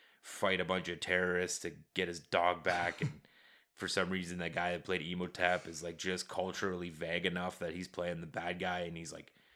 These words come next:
Speaker 1: I don't know, Turkish or Moldovan or something. And they, they never say 'cause they don't wanna alienate any of the audiences, you know? It's like, it's like the new Top Gun where they're just fighting the bad guys and there's no specific, like,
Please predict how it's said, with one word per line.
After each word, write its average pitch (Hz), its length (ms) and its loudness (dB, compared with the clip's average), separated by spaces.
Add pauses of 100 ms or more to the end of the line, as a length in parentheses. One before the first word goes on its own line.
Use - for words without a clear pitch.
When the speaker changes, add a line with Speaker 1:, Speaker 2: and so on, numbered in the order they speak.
(200)
Speaker 1:
I 92 180 -2
don't 80 180 -8
know, 85 260 -2 (380)
Turkish 92 560 2
or 82 80 2
Moldovan 85 760 0
or 85 120 0
something. 92 360 -2
And 87 320 -4
they, 95 120 -2
they 107 360 4
never 113 200 4
say 82 260 0
'cause 82 120 -10
they 90 80 -4
don't 90 120 2
wanna 85 220 -2
alienate 85 440 -4
any 78 180 -4
of 73 60 -8
the 82 120 -6
audiences, 82 520 -2
you 85 60 -12
know? 78 140 -10 (220)
It's - 100 -6
like, 98 100 4
it's 98 200 4
like 98 160 4
the 90 240 6 (300)
new 101 120 0
Top 95 300 6
Gun 82 260 0
where 80 240 -2 (320)
they're 95 140 2
just 90 200 -4
fighting 87 420 0
the 90 240 -2
bad 87 320 6
guys 78 500 -2 (380)
and - 100 -6
there's 90 160 0
no 95 100 2
specific, - 680 -4
like, 85 380 -12